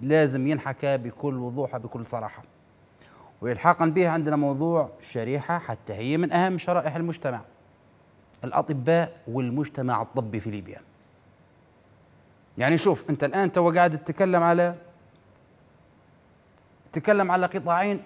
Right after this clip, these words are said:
أساسيات لا يمكن تتخل-، يعني لا يمكن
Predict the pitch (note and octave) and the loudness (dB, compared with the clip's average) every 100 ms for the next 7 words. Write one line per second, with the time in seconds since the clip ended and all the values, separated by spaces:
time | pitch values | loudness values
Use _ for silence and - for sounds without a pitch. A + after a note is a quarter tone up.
0 | D#3 C#3+ D#3+ E3+ D#3 A2+ - - _ _ | -6 -6 -6 -4 -4 -6 -12 -20 _ _
1 | _ _ _ - B2+ G3 G3+ F3+ G#3 F#3 | _ _ _ -2 6 12 12 12 8 4
2 | - D#3 D#3+ D3+ C#3 G3 F3 D#3 D3 C#3+ | 2 2 2 -2 2 2 2 -2 -2 0
3 | C#3 D#3+ F#3 G3+ D#3 A2 | 2 4 4 2 0 -6